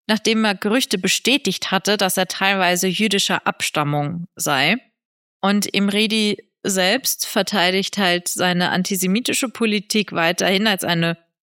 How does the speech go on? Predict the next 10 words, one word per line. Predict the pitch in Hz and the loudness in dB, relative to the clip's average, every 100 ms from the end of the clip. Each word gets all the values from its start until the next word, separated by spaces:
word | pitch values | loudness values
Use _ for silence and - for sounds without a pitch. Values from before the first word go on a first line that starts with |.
| - | -4
gute | 233 294 226 | -2 0 0
Sache | 175 208 233 | 0 0 0
für | 208 190 | -2 0
das | 165 - | 0 0
Vaterland, | 190 214 269 240 262 277 _ _ _ _ | 0 0 0 0 0 -2 _ _ _ _
erklärt | 208 - 190 196 - | -6 0 2 2 2
aber, | 190 202 | 2 2
dass | 190 - | 0 -2
er | 190 | -2
zurücktritt, | - 196 190 - - 190 180 | -2 0 -2 -4 -2 -2 -2